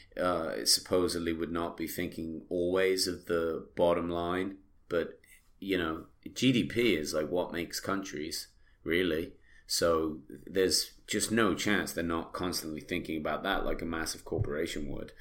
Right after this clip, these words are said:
Uh, it was kind of an interesting way of looking at it. I mean, if you did look at it that way, it does kind of change what it is. It's like, oh dear, maybe they're not really out to help you after all.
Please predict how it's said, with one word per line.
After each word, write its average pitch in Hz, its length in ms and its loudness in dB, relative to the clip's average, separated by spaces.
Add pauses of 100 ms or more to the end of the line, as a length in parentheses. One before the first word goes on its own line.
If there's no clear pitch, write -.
(500)
Uh, 82 280 2
it 104 120 6
was 113 460 4
kind 135 260 6
of 131 80 6
an 127 60 6
interesting 131 420 4
way 127 160 6
of 120 80 6
looking 123 240 4
at 80 80 0
it. 78 40 -4
I 76 40 -4
mean, 90 160 2
if 90 180 0
you 107 100 0
did 113 280 4
look 117 260 8
at 101 100 6
it 76 140 2
that 87 260 6
way, 113 200 6
it 87 80 2
does 98 260 0
kind 110 240 2
of 101 120 -2
change 107 440 0
what 101 180 4
it 98 100 0
is. 104 300 4
It's - 140 -8
like, 85 240 0
oh 98 260 2
dear, 95 320 0 (540)
maybe 98 240 6
they're 101 220 6
not 101 360 4
really 101 440 6
out 98 400 4 (640)
to 104 120 4
help 104 280 4
you 104 140 8
after 107 420 6
all. - 280 -4